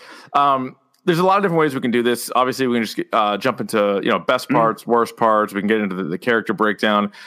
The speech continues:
Speaker 1: But the first thing I love, and this is right from the comic too, is the idea that a superhero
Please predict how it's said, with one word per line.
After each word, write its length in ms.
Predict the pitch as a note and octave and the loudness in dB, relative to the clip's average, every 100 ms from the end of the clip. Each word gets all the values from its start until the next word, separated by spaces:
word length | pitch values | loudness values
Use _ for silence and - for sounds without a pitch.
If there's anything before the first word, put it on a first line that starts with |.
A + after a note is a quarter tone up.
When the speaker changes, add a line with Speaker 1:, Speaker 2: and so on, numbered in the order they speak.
| - _ | -20 _
Speaker 1:
But 200 | C#3 C3 | 0 0
the 80 | B2+ | -2
first 280 | - G#3+ G3 | 0 0 2
thing 120 | D3 | 2
I 140 | B2+ | 2
love, 580 | A#2 A2 A#2 G#2 F#2 E2 | 0 2 2 2 -2 -2
and 160 | A#2+ A#2+ | -2 0
this 160 | A#2+ | -2
is 140 | B2 A2 | -4 0
right 160 | A#2+ | 0
from 140 | A#2+ A2+ | 0 -2
the 60 | |
comic 380 | G#2 A#2 G#2+ G#2 | 0 2 2 0
too, 480 | - A#2+ G#2+ G2+ F#2+ A#2 | 0 2 2 2 -2 0
is 560 | A2 G#2 G2+ - - _ _ _ _ _ _ - | 2 2 0 -4 -10 _ _ _ _ _ _ -2
the 160 | B2+ | 2
idea 440 | C#3 B2+ C3+ C3+ B2+ | 2 2 2 2 4
that 420 | A#2+ A#2 A2+ - | 2 2 0 0
a 360 | G#2+ G#2 G2+ F#2 | 0 0 0 -2
superhero 1120 | - - C#3+ - D#3 - A#2+ A2 G#2 G2+ G#2 | -4 -2 0 2 2 2 2 4 2 0 -2